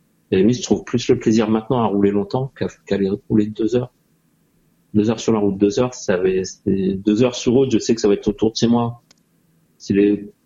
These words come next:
les routes que je connais par cœur, tandis que partir faire six heures,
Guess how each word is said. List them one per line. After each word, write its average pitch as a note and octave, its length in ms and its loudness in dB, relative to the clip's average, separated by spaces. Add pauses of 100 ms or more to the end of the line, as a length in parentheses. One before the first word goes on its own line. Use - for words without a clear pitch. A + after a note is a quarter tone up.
(140)
les A2 200 4
routes A#2 180 2
que A#2+ 120 0
je - 80 -4
connais G#2 160 2
par G#2 220 -2
cœur, D3 220 2
tandis G#2+ 260 0
que - 60 0
partir A2 380 -2
faire - 260 -4
six G#2+ 260 0
heures, D3 320 -2